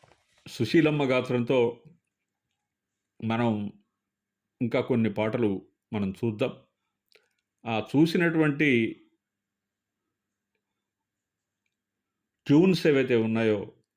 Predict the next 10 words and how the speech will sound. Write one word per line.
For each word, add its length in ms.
అవి 580
జీవితాంతం 1000
మన 180
మస్తిష్కంలో, 880
even 600
ఓల్డ్ 260
ఏజ్‌లో 240
కూడా 480
మనకు 220
గుర్తుకొస్తాయి. 840